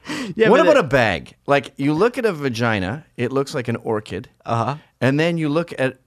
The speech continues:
Speaker 2: me, like, if I was on all fours from behind, you see my hairy asshole with, like, a zit and maybe a bit of tissue paper that got stuck there. And then my bag hanging down
Speaker 1: <laughs>
Speaker 2: like a, a weird elephant
Speaker 1: Yeah.
Speaker 2: fucking hide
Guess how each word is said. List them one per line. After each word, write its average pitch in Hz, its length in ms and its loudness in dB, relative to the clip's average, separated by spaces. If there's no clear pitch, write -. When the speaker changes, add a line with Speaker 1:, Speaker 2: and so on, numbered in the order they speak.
Speaker 2:
me, 170 640 0
like, 117 160 -2
if 127 100 -4
I 147 120 4
was 156 200 -2
on 127 180 -2
all 135 160 0
fours 131 500 -4
from 123 240 -6
behind, 117 520 -4
you 113 80 -10
see 127 160 -10
my 104 180 -4
hairy 123 380 -4
asshole 101 560 -4
with, 92 120 -8
like, 92 140 -6
a 85 100 -6
zit 95 420 -6
and 92 160 -8
maybe 98 200 -6
a 92 60 -6
bit 92 160 -6
of 85 160 -10
tissue 107 340 -10
paper 90 380 -10
that 90 220 -12
got 78 180 -10
stuck - 260 -12
there. 87 240 -12
And 101 160 -4
then 104 160 -2
my 98 160 -2
bag 110 440 -2
hanging 107 420 -4
down 87 360 -4
Speaker 1:
<laughs> - 140 -20
Speaker 2:
like 101 220 -4
a, 101 180 -2
a 101 100 -4
weird 110 500 0
elephant 113 920 -4
Speaker 1:
Yeah. 117 140 -2
Speaker 2:
fucking 104 500 -6
hide 92 600 -6